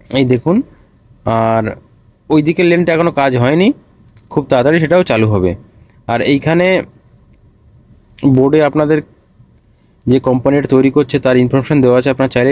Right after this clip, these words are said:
ভিডিওটি পজ করে দেখতে পারেন। দেখুন ওই লেন দিয়ে আমরা আসলাম, বড়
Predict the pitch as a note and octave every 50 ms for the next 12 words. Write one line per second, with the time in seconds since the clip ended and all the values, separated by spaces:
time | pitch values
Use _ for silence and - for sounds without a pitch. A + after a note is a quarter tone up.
0 | C3+ B2+ A#2+ A#2+ B2+ B2+ C3+ B2 - B2 A#2+ - - D#3 C#3+ C3 B2 A2 - -
1 | G#2+ - F#2+ F2+ F2+ F2+ G#2 - - - - - - _ _ - _ - - _
2 | _ _ _ _ - - - _ B2 B2 B2 - D#3+ E3+ A3+ C4+ - - - _
3 | _ _ - _ _ _ - _ _ _ _ _ _ _ _ _ _ _ _ _
4 | _ - - B2 - - - D#3 D#3 C#3 C#3+ C#3+ D3 D3 C#3+ C#3+ D3 C#3 C3 C3+
5 | - - D3 E3 A3 G#3+ C#3 C3+ A#2+ A#2+ B2 B2+